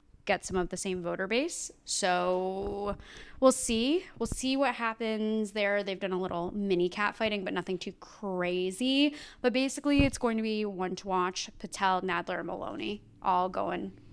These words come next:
head to head. So stay tuned, y'all. The other spicy, spicy one is tenth District. We've done actually some interesting text mess to text success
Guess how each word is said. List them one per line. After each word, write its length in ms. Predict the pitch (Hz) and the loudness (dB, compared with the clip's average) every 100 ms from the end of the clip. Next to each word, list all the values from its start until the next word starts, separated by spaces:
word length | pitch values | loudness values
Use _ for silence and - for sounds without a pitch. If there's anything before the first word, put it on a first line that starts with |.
| - - - - - | -20 -20 -18 -18 -4
head 260 | - 240 | 2 2
to 100 | 262 226 | 2 0
head. 420 | 208 180 269 381 - - - - - | 2 4 2 -2 -10 -8 -6 -6 -8
So 240 | - 240 | -2 -2
stay 460 | 220 - - 247 269 | -2 2 8 10 10
tuned, 600 | - 262 240 240 247 277 | 8 8 8 8 8 6
y'all. 500 | - 180 165 165 190 | 4 2 4 4 2
The 160 | 214 262 | 0 2
other 240 | 262 381 480 | 4 4 2
spicy, 1120 | - - - - 233 277 - 202 170 - - - - | 0 -2 -4 -2 -2 -2 -4 -2 0 -2 -10 -16 -8
spicy 580 | - - 240 247 - | -2 4 4 4 0
one 280 | 180 165 165 | -2 -4 -6
is 200 | 185 175 | -8 -4
tenth 280 | - 185 175 | 0 0 0
District. 440 | 226 - 302 320 | -2 0 0 0
We've 340 | 240 240 226 196 | 2 2 2 2
done 240 | 180 180 | 0 0
actually 360 | 233 330 349 359 | 0 0 0 2
some 200 | 381 349 | 2 2
interesting 960 | - 202 233 226 - 233 220 208 208 - - | 0 -4 -2 -4 -2 0 0 0 -2 -2 2
text 400 | - 226 - 220 | 8 8 8 4
mess 480 | 196 190 240 - - | 6 6 4 -2 -8
to 100 | - | -8
text 360 | 240 - 185 - | -6 -2 -2 -4
success 760 | - - - - 285 - - | -8 -6 -2 0 0 0 -6